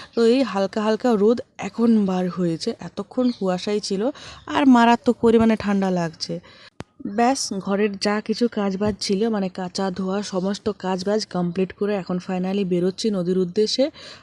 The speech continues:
আর এ বুঝতে পেরে গেছে যে কোথাও যাচ্ছি, তাই আর ছাড়ছে না, কোলে চেপে রয়েই গেছে, মানে একদম চিপকে গেছে, ছাড়তেই চাইছিল না। যখন আমরা জোর জবরদস্তি দিয়ে ওকে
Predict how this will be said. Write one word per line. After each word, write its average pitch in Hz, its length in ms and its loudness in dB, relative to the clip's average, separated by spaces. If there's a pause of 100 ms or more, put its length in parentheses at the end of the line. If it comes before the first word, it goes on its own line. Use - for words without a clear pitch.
আর 226 160 0 (100)
এ 233 200 6
বুঝতে 226 360 -2
পেরে 233 260 4
গেছে 226 240 2
যে 220 100 0
কোথাও 214 360 0
যাচ্ছি, 208 400 0
তাই 233 260 -4
আর 233 240 -4
ছাড়ছে 208 380 0
না, 170 140 -2
কোলে 196 320 0
চেপে 196 380 0
রয়েই 180 380 2
গেছে, 180 300 -2
মানে 214 180 -2
একদম 180 300 0
চিপকে 240 460 0
গেছে, 160 320 -4 (360)
ছাড়তেই 175 460 0
চাইছিল 226 460 0
না। 208 180 -6 (360)
যখন 190 360 0
আমরা 202 260 0
জোর 185 260 -2
জবরদস্তি 190 460 -2
দিয়ে 185 320 0
ওকে 202 220 -2